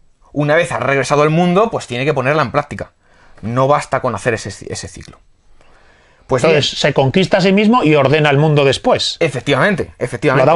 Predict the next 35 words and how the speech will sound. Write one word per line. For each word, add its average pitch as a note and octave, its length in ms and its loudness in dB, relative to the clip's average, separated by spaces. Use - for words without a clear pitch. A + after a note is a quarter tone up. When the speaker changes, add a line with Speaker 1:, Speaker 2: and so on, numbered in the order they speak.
Speaker 2:
un D#3+ 60 4
cauce F#3 460 2
de D#3 100 4
orden E3+ 320 4
sacro. C3+ 380 2
Speaker 1:
Efectivamente. G#2+ 540 -2
¿Cómo A3 300 2
podemos F3+ 400 0
interpretar D3+ 480 -2
este C#3 260 -2
héroe B2+ 220 2
hoy? D#3 200 0
Porque, A#2+ 260 -6
claro, C#3 240 2
esto C#3+ 220 -6
nos C#3 140 -8
puede C#3 200 -2
sonar C#3+ 380 -2
a C#3+ 160 2
aquel C#3 360 -2
mítico C#3+ 720 0
héroe D3+ 300 2
de E3+ 100 2
la C#3+ 60 2
Edad C3 160 2
de C3+ 140 0
Oro, D#3+ 420 2
pero B2 220 0
esto D3 180 -4
tiene G#3+ 160 0
un E3 60 0
reflejo C3 320 -4
en B2 40 -6
la G#2 60 -8
actualidad. C3 380 -2